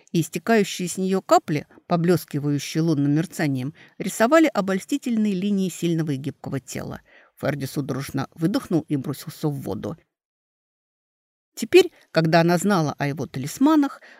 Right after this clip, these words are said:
но так и не поняла, к чему они, он не боялся, что будет слишком много вопросов.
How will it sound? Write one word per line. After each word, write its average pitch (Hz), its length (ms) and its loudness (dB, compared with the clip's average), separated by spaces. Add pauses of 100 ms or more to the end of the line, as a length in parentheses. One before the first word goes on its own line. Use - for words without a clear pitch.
но 214 280 0
так - 220 2
и 233 60 0
не 233 100 4
поняла, 240 540 2
к - 100 -20
чему 277 340 4
они, 160 300 0 (240)
он 339 160 6
не 320 80 8
боялся, 285 520 0
что - 160 -8
будет 151 260 -2
слишком - 360 -8
много 147 220 -6
вопросов. - 640 -10